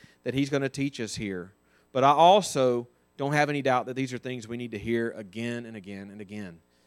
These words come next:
It's always good to be reminded of the truth. There is no new truth in the Christian faith. So if you're taking notes, here's what I'd like us to see. I'll say it ahead of time, then we'll walk through it. First, in verses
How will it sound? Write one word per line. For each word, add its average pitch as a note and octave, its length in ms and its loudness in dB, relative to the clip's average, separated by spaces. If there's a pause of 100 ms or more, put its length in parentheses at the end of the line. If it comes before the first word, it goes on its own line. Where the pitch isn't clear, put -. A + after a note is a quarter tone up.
(220)
It's - 80 -12
always A#2 360 2
good A2+ 220 -4
to G#2+ 60 -14
be A2+ 140 -4
reminded G#2+ 440 -10
of G2+ 100 -6
the G2+ 80 -14
truth. F#2 460 -8
There A2 180 -4
is A#2 180 -4
no A2 280 -6
new A2 320 -8
truth G#2 440 -10
in G2 100 -14
the G2 80 -14
Christian G2 380 -14
faith. F#2 500 -12 (840)
So - 180 0
if C3+ 120 -4
you're D#3+ 100 0
taking F#3+ 360 2
notes, B2+ 340 -2 (720)
here's B2+ 240 -6
what B2+ 120 -4
I'd A#2+ 120 2
like A2+ 240 -4
us A2 100 -16
to A2+ 100 -16
see. C3 340 -6
I'll G#2+ 200 -6 (340)
say A#2 240 -6
it A2+ 80 -4
ahead A#2+ 160 -2
of A2+ 80 -10
time, A#2 260 -8
then A2+ 100 -12
we'll A2 120 -10
walk A2+ 340 -4
through C3 200 -2
it. - 140 -8 (1000)
First, F#3 720 2 (760)
in E3 180 -2
verses E3+ 480 -2